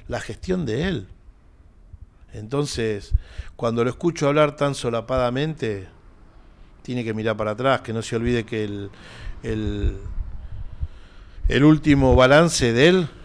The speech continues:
no dio positivo, ¿eh? Y así puedo decir muchísimas cosas más, que lo tuvo que aprobar esta gestión. Y así puedo decir muchísimas cosas más.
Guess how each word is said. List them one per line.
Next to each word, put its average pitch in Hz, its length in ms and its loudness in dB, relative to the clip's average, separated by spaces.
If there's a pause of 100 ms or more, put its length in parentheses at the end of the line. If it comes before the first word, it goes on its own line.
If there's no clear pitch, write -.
no 104 160 -2
dio 147 300 6
positivo, 107 760 -4
¿eh? 131 140 -6
Y 117 120 -4
así 120 200 -2
puedo 135 200 0
decir 120 160 -6
muchísimas 117 540 -6
cosas 107 360 -10
más, 135 440 -6 (420)
que 120 100 -8
lo 110 140 0
tuvo 131 260 2
que 113 60 0
aprobar 113 460 2 (100)
esta 175 340 0
gestión. 101 520 -12 (960)
Y 123 60 -8
así 110 200 -6
puedo 151 140 2
decir 120 160 -2
muchísimas 117 560 -6
cosas 98 340 -12
más. 101 180 -8